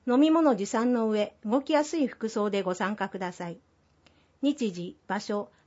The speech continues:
九月二十五日日曜、午前八時四十五分、関東鉄道龍ケ崎駅集合。十一時三十分解散予定。小雨決行。料金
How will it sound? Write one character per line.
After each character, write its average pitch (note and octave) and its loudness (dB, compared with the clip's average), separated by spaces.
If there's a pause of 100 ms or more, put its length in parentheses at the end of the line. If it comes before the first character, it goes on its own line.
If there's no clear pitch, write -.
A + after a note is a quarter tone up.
九 D#4+ -2
月 B3+ 4
二 C#4+ 6
十 A3+ 0
五 G3 0
日 F#3+ -4
日 A3+ -4
曜、 G3+ 0 (200)
午 D4+ 2
前 A#3+ 2
八 G3+ -2
時 A#3 -4
四 B3+ 2
十 G3 -4
五 G3+ -2
分、 F3+ -10 (320)
関 C#4+ 4
東 D4+ 4
鉄 D4+ -2
道 F3+ 2
龍 A3+ 2
ケ B3 0
崎 A#3+ -2
駅 A3+ -6
集 G3 -6
合。 F3 -4 (760)
十 D4 4
一 D#4 -2
時 A#3+ -2
三 C4 2
十 C4+ 0
分 F3+ -8
解 A3+ 0
散 A3+ -2
予 A3 -2
定。 E3 -10 (380)
小 B3 -2
雨 C#4 6
決 B3 0 (120)
行。 A3+ 2 (640)
料 D#4+ 4
金 F#3 -4